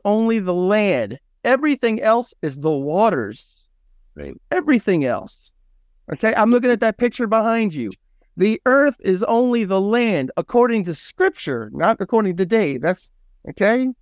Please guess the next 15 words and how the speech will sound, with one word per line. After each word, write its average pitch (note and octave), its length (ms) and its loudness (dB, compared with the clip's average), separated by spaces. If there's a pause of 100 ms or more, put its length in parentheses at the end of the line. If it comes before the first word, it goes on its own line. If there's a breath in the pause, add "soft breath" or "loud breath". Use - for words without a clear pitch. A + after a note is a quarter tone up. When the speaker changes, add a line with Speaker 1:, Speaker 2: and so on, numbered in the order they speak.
(600)
Speaker 1:
right? B3+ 320 2 (280)
God A3+ 300 2
does A3+ 160 -4
not A#3+ 200 0
call B3+ 420 2
the F#3 80 0
waters F3+ 540 0
the G3+ 160 -4
earth, - 360 -6 (1200)
right? C#4 300 -4 (340)
Now, G3+ 300 4
here's, A3 280 0
here's F3+ 200 0
another A3+ 300 2
thing. G2+ 340 -8